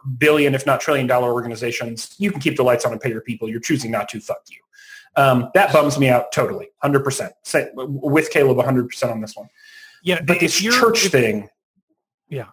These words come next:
Speaker 2: If you're
Speaker 1: It,
Speaker 2: running a
Speaker 1: it
Speaker 2: church and you're just not, our ministry is now a fifty-hour job of food distribution.
Speaker 1: Right, that's right.
Speaker 2: Like that, if, if it's not that, if it's not, like, making faith in action, I don't think it's an authentic church, 'cause I do see people down here constantly be like,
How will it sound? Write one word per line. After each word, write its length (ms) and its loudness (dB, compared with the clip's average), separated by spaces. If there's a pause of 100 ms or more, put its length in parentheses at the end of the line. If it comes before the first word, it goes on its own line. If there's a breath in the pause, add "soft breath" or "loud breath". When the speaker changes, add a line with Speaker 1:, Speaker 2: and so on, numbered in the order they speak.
(220)
Speaker 2:
If 160 -8
you're 160 0
Speaker 1:
It, 40 2
Speaker 2:
running 200 2
a 40 4
Speaker 1:
it 60 -6
Speaker 2:
church 500 -2
and 160 -4
you're 140 2
just 300 -4
not, 300 0 (600)
our 160 0
ministry 440 2
is 100 -4
now 180 -2
a 60 -4
fifty-hour 640 -2
job 300 -4
of 120 -12
food 260 -6
distribution. 640 -14 (480)
Speaker 1:
Right, 240 2
that's 160 0
right. 180 0 (220)
Speaker 2:
Like 220 0
that, 180 0 (140)
if, 180 -2
if 160 0
it's 180 0
not 280 -4
that, 320 0
if 100 -2
it's 160 -4
not, 160 -4
like, 220 -6
making 360 -4
faith 280 -4
in 100 -6
action, 400 -12 (340 soft breath)
I 60 0
don't 100 2
think 140 0
it's 100 -6
an 60 -2
authentic 380 -2
church, 340 -4
'cause 120 0
I 100 4
do 240 0
see 200 -2
people 300 -6
down 220 0
here 320 -2
constantly 440 -6
be 60 -2
like, 220 -2